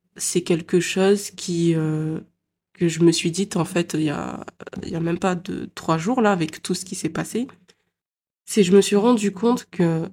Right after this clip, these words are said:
des fois, nous-mêmes, on vit des choses, ou on a des, des personnes de notre entourage qui vivent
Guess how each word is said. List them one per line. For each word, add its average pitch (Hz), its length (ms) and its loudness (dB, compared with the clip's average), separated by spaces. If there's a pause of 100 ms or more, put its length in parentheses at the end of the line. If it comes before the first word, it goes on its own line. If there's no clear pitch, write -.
des 180 280 0
fois, 190 520 -2 (320)
nous-mêmes, 220 500 8
on 170 120 2
vit 170 260 -4
des 170 160 0
choses, 180 400 -2
ou 208 100 0
on 190 180 4
a 165 100 2
des, 170 260 -2
des - 180 -6
personnes 190 280 -2
de 202 40 4
notre 180 200 -4
entourage 175 420 -4
qui 160 160 -4
vivent 180 380 -2